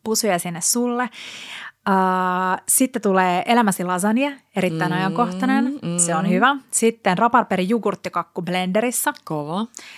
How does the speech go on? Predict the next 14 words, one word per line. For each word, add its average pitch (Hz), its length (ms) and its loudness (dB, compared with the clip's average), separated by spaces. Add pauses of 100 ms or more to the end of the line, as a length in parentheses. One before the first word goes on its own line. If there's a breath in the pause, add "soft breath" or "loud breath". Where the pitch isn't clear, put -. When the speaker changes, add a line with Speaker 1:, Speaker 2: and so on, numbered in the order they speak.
(100)
Speaker 1:
Sitten 254 260 0
on 196 60 4
Skagen 180 520 4
piirakka. 190 520 -2 (300)
Speaker 2:
Joo. 151 420 -6 (460 loud breath)
Speaker 1:
Sitten 254 340 4
on, 208 120 6
äh, 214 80 -2 (340)
kermanen 220 420 4
tomaattisoosi 202 640 0
blenderissä. 208 640 -6 (140)
Speaker 2:
Joo. 233 420 -4 (1040 loud breath)
Speaker 1:
Ja 180 1160 4
joo, 294 160 4